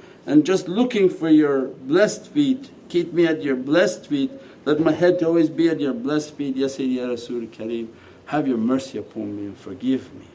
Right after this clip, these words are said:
Forgive me. If you make the dua, Allah Azza wa Jalla inshaAllah will forgive.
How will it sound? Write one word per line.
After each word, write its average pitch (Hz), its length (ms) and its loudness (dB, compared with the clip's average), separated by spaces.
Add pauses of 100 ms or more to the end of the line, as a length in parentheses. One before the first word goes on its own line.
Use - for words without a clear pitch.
(460)
Forgive 117 460 -4
me. 104 180 -14 (1600)
If - 200 -12
you 156 340 0 (300)
make 156 260 0
the 156 120 0
dua, 151 580 2
Allah 127 240 -2
Azza 123 180 -4
wa 123 80 -4
Jalla 127 340 -4
inshaAllah 113 460 -4
will 110 80 -6
forgive. 107 600 -8